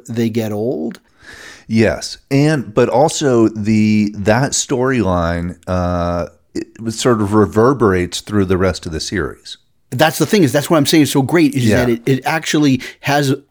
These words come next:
Speaker 1: importance and weight, even up to the last episode.
Speaker 2: Even up to the last ten minutes.
Speaker 1: Yeah. And then one of the other things, too, that's really great is like, the Mike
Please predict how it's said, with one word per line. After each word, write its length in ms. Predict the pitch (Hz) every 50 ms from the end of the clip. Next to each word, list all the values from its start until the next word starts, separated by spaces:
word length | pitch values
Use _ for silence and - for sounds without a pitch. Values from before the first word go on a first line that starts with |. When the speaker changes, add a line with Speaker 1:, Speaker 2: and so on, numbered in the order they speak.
| _ _ _ _ _
Speaker 1:
importance 680 | - 135 127 120 - - - 226 247 240 190 175 - - -
and 220 | - 143 143 127 123
weight, 360 | 143 196 214 151 233 233 - _
even 260 | - 226 277 311 285
up 160 | 247 240 240 -
to 100 | - 226
the 120 | 233 202
last 440 | 202 190 190 202 - 208 196 - - -
episode. 540 | - - - - - 175 - - - - -
Speaker 2:
Even 320 | 143 139 147 147 156 151 147
up 160 | 139 139 -
to 80 | - 135
the 100 | 123 120
last 440 | 127 123 120 120 117 - - - -
ten 300 | - 135 123 117 110 113
minutes. 500 | 127 143 175 151 - - - - - - _ _ _ _
Speaker 1:
Yeah. 340 | 131 151 170 156 135 - - - - - - - - _ _ _ _
And 200 | - 151 165 175
then 320 | 190 220 226 226 220 208 208 - - - _ _ _
one 260 | - 156 147 160 214 269
of 80 | 311 269
the 100 | 220 208
other 140 | 233 320
things, 280 | 277 - - 240 196 -
too, 320 | - - - - 220 220
that's 220 | 196 180 - - -
really 220 | 165 165 151 139
great 460 | 120 107 113 113 117 131 143 143 - _ _
is 540 | - 131 127 127 127 123 123 120 117 - - - _ _ _ _ _ _ _ -
like, 160 | 127 117 -
the 80 | - 131
Mike 280 | 135 131 135 151 147